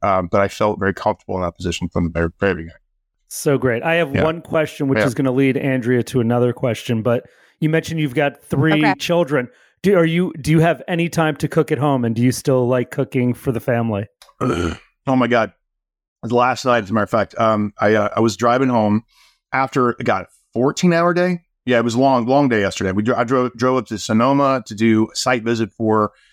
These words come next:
Speaker 1: this barbecue festival we're doing in March.
Speaker 2: Mm-hmm.
Speaker 1: Um, and then I stopped by the cafes to do some, uh, quality control checks. And then I went by the restaurant. We had a game night last night,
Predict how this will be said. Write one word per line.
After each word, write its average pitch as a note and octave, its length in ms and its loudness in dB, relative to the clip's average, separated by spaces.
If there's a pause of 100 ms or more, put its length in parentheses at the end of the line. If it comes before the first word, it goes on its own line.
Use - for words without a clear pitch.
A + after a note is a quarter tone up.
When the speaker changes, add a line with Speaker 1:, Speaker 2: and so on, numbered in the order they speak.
(320)
Speaker 1:
this A2 100 0
barbecue B2+ 460 0
festival B2+ 400 0
we're A2+ 100 4
doing A2+ 240 0
in F#2+ 60 -2
March. A2+ 520 -2
Speaker 2:
Mm-hmm. C3 140 -8
Speaker 1:
Um, F#2+ 380 0
and A2 120 2
then A2 100 2
I G#2 60 -2
stopped B2 280 -2
by A2 160 0
the F#2+ 80 -4
cafes B2+ 840 0
to - 100 -6
do G#2+ 160 2
some, G2+ 360 -2 (200)
uh, F#2 140 -6
quality C3 320 0
control A#2 300 -4
checks. - 360 -2
And G#2 80 -4
then G2+ 60 0
I G2+ 60 0
went G#2 140 0
by G2 100 0
the F#2 80 -6
restaurant. A#2 480 0
We G#2+ 80 -4
had G2+ 100 0 (300)
a C3 40 -16
game B2 300 0
night A#2 160 0
last G#2 180 -2
night, G#2 220 -2